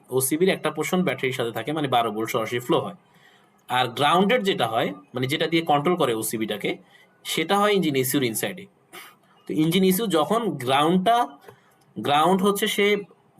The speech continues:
কনফার্ম করে যে গ্রাউন্ড হ-, হইতে দেয়, তখনই শুধুমাত্র এই, এই কয়েলটা এনার্জাইজড হয়। হ্যাঁ, মানে সার্কিটটা কমপ্লিট হয়, then কয়েলটা এনার্জাইজড হয়, এবং এই কয়েলটা এনার্জাইজড হল-, হওয়ার পরেই হচ্ছে সে, আহ, অ্যাডভান্স or রিটার্ড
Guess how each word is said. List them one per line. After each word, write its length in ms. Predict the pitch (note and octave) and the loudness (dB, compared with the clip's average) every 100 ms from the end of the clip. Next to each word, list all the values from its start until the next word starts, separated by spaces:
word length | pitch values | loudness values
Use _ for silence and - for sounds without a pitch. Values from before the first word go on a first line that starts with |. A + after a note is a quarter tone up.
| - | 0
কনফার্ম 400 | D#3 D3+ G3 F#3+ | 0 2 2 2
করে 180 | E3 C3 | 0 0
যে 100 | C3 | 0
গ্রাউন্ড 360 | C3 D3 E3 | 2 2 2
হ-, 300 | D3 D3 - D3+ | 0 0 0 -2
হইতে 200 | D#3 F#3+ | 2 0
দেয়, 280 | G#2+ G#2+ - - _ _ | 0 -4 -14 -20 _ _
তখনই 340 | D#3 D#3 A3 | -2 0 -2
শুধুমাত্র 460 | A#3 G3 F#3 F3 G3 | 0 0 2 2 2
এই, 360 | A#3 E3 C3 - | 4 4 0 -6
এই 200 | B2+ B2+ B2 | -2 -2 0
কয়েলটা 360 | C#3+ C3+ C#3+ F3+ | 0 0 2 0
এনার্জাইজড 540 | C3 B2+ C3+ B2+ - | 0 -2 -2 -2 -4
হয়। 180 | F#2+ F#2 _ _ _ _ _ | -8 -8 _ _ _ _ _
হ্যাঁ, 180 | - D3 | -4 -2
মানে 180 | B2+ C#3 | -2 0
সার্কিটটা 400 | D#3+ - E3 F3+ | 0 0 -2 0
কমপ্লিট 320 | D#3 D#3+ E3 | 0 0 0
হয়, 120 | B3 | 0
then 300 | - E3 E3 - - | 0 -2 -2 -8 -4
কয়েলটা 280 | B2+ B2+ | -2 0
এনার্জাইজড 500 | D3 C3 B2+ D3 E3+ | 0 -2 -2 -4 0
হয়, 140 | G3+ E4 _ - - _ | -2 -2 _ -20 -20 _
এবং 240 | A#2+ D#3+ | 0 2
এই 60 | F3 | 0
কয়েলটা 340 | E3 D3+ D#3+ | 2 0 2
এনার্জাইজড 560 | F3 D3+ D3+ D3+ G3 G3+ | 0 0 -2 0 0 0
হল-, 340 | E3+ E3+ E3 | 0 0 0
হওয়ার 440 | - - B2+ D3 F3 | -8 -4 2 2 2
পরেই 400 | F3+ D#3 E3+ B3 | 0 2 2 0
হচ্ছে 400 | G3+ F#3 D#4 F4+ - - _ _ | -2 -2 -2 -2 -6 -20 _ _
সে, 260 | - - E3 E4 | -6 -2 0 -2
আহ, 680 | E4 _ _ _ _ - A#2 A#2 A2+ A2+ - | -4 _ _ _ _ -2 2 2 2 -2 -2
অ্যাডভান্স 460 | B2+ C3 F3+ A3 | -2 0 0 2
or 80 | G3 | 0
রিটার্ড 340 | C3 A#2+ C3+ | 0 0 -2